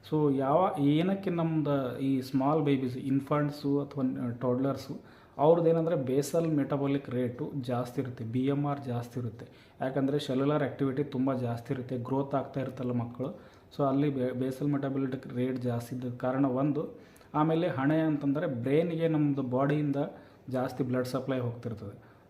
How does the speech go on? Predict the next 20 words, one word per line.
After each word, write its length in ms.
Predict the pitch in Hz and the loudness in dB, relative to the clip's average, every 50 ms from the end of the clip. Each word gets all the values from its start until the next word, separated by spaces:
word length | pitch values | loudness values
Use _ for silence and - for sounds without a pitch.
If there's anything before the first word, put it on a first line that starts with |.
| - - | -14 0
So 160 | - 147 131 - | 0 0 2 2
ಆದ 260 | - 117 117 139 165 | -2 -2 2 2 2
ಕಾರಣ 440 | 165 - 160 147 139 127 123 120 131 160 190 - - - - - - - - - - - - | 2 4 4 4 4 4 2 0 0 0 -2 -4 -8 -12 -20 -20 -20 -20 -20 -20 -20 -10 -4
ಆ 340 | 143 131 135 135 135 131 127 | -2 0 2 2 2 2 0
ಪಾರ್ಟ್ 420 | - - - 143 151 165 165 160 | -2 4 6 6 6 6 4 2
ಏನಂದ್ರೆ 540 | 139 135 131 135 135 147 156 190 - - - - - - 131 - - - - - | -2 -2 -2 -2 -2 -2 -2 -2 -4 -8 -16 -18 -18 -16 -16 -16 -16 -16 -14 -4
ಹಣೆ 360 | - 139 143 156 156 160 160 160 | 0 4 4 6 6 4 4 2
ಅಥವಾ 520 | 160 - - 147 131 120 - 127 127 127 | 0 -4 -12 -12 -12 -8 -4 -4 -2 -2
ನಮ್ಮದು 280 | 123 131 123 123 120 117 | 0 0 0 0 0 -2
ಹೆಡ್ 460 | 117 - - - 143 143 147 147 - | -6 -8 -4 0 0 2 2 2 2
ಪಾರ್ಟ್ 260 | 147 143 139 135 139 | 4 4 4 2 0
ಏನದ 260 | 131 127 123 123 123 | -4 -2 -2 -2 -2
ಜಾಸ್ತಿ 480 | 123 120 117 117 117 123 - - - 147 | -2 -2 -2 -2 -2 -4 -4 -4 -4 -2
ವಾರ್ಮ್ 460 | 123 117 113 123 135 143 147 151 143 | -2 0 0 2 2 2 2 2 0
ಇರುತ್ತೆ. 600 | 127 127 123 - - 190 277 - - - - - - - - - - | 0 -2 -6 -4 -4 -4 -4 -6 -10 -18 -20 -20 -20 -20 -14 -2 2
Compare 560 | 147 143 151 143 - 156 156 151 143 127 - | 4 4 4 4 4 2 4 4 2 0 0
to 80 | 190 233 302 - - - - - - - - - | 0 -2 -2 -2 -8 -16 -18 -20 -20 -14 -8 -4
the, 140 | 127 135 139 139 135 135 135 131 131 131 131 135 | 0 2 4 4 4 4 2 2 0 0 -2 -2
ಆ, 360 | 123 123 120 120 120 120 120 - - - - | -2 -2 -2 -2 -2 -4 -6 -8 -10 -10 -4
limbs, 340 | 127 143 156 151 135 - | 2 4 4 4 4 2